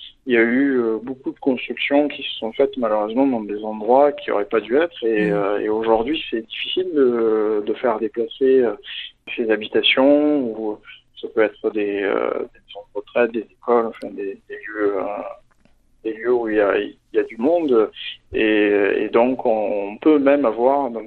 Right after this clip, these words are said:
Speaker 1: certaines situations, euh, des cours d'eau qui ont été enterrés. On, on a vu déjà ça, hein, et là, pour, euh, le problème,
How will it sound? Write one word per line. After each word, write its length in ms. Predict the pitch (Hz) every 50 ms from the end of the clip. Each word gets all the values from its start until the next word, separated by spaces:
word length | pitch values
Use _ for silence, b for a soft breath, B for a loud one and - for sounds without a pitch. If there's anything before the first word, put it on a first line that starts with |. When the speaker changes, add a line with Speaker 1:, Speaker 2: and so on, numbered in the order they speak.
| 113 - -
Speaker 1:
certaines 320 | - 131 - 117 113 104
situations, 720 | - - - - - 113 104 - - - 160 165 165 151 131
euh, 60 | 117 117 B B B B B B B _ _ -
des 140 | 131 131 127
cours 240 | - - 143 127 131
d'eau 120 | 160 185
qui 140 | 185 - -
ont 40 | 143
été 340 | 135 127 127 - 151 156 160
enterrés. 460 | 156 160 147 160 143 123 113 135 - -
On, 560 | - 120 117 120 117 123 120 123 127 135 139 131
on 80 | 123
a 60 | 117
vu 240 | 113 - 117 123 -
déjà 240 | - 117 107 110 107 104 -
ça, 220 | 131 127 147 165
hein, 340 | 165 147 123 117 113 113 110 107 104 104
et 480 | 104 - 113 117 123 127 127 123 - - - _ _ _ _ _ _ _
là, 140 | - 123 127 - -
pour, 200 | 123 113 110 113
euh, 260 | 110 104 110 - - - _ _ _ _ _ _ _ _ _ _ _
le 80 | - _ _
problème, 380 | - 110 107 117 123 127 127